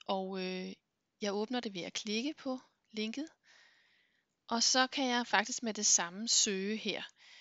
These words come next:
Det jeg gør, det er, at jeg søger på GeoGebra, fordi det er mit emne, det var det, jeg gerne vil se noget om. Og så får jeg en oversigt over, øh, de ressourcer, som er sat ind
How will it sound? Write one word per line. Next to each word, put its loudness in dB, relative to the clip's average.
Det 0
jeg 2
gør, 2
det -4
er, -2
at -2
jeg 0
søger -4
på -8
GeoGebra, -8
fordi -16
det -14
er -14
mit -16
emne, -14
det -16
var -20
det, -20
jeg -18
gerne -20
vil -10
se -2
noget -8
om. -14
Og 2
så 4
får 4
jeg 2
en -6
oversigt 0
over, -2
øh, -6
de -4
ressourcer, 2
som 0
er 2
sat -2
ind -2